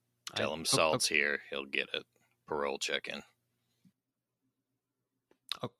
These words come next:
Speaker 1: o-, okay. I haven't had parole. Okay. Yeah, that, that's, and she looks sort of confused 'cause, you know, the major doesn't deal with paroles very often. He's <laughs> well above that. But,
Speaker 2: Right.
Speaker 1: uh,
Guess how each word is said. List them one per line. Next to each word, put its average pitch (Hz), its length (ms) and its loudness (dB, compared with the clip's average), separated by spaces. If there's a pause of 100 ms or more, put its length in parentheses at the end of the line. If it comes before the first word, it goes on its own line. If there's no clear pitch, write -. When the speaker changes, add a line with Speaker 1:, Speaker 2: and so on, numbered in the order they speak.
(100)
Speaker 1:
o-, 113 180 2
okay. 135 280 10 (240)
I 98 200 -4 (160)
haven't - 220 -4
had 110 200 0 (1120)
parole. 113 340 -2 (220)
Okay. 120 260 4 (160)
Yeah, 117 180 6
that, 107 140 0
that's, - 300 -2 (280)
and 107 200 -8 (440)
she 156 120 8
looks 165 140 10
sort 165 160 12
of - 100 6
confused 113 460 -2
'cause, - 300 -6 (760)
you 110 340 -2
know, 104 80 0
the 120 80 4
major 131 260 10
doesn't 110 320 2
deal 117 140 2
with 104 120 -6 (140)
paroles 110 340 2
very 107 160 2
often. 104 260 2
He's 117 240 -4 (120)
<laughs> - 140 -16
well 131 220 10
above 113 300 6
that. 101 200 6 (420)
But, 117 200 8
Speaker 2:
Right. - 0 -
Speaker 1:
uh, 104 280 8